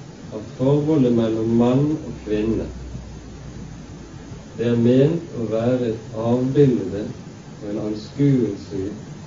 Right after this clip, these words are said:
anskueliggjørelse av forholdet mellom Gud, eller Messias, og den kristne menighet. Det anskueliggjøres ved hjelp av ekteskap.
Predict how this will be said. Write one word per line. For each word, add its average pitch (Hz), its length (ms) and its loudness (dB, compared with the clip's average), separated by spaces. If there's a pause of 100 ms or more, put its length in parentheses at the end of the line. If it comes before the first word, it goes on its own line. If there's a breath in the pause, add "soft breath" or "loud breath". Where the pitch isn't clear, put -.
anskueliggjørelse 104 1120 0 (500)
av 98 220 -10
forholdet 113 480 2
mellom 95 320 -6 (100)
Gud, 127 380 2 (1500)
eller 101 240 -4
Messias, 117 720 0 (400)
og 104 160 -10
den 101 180 -6
kristne 82 480 -6
menighet. 82 460 -6 (1120)
Det 101 100 -4
anskueliggjøres 107 920 2 (180)
ved 104 140 -2
hjelp 95 400 -4
av 90 160 -6 (560)
ekteskap. - 680 -12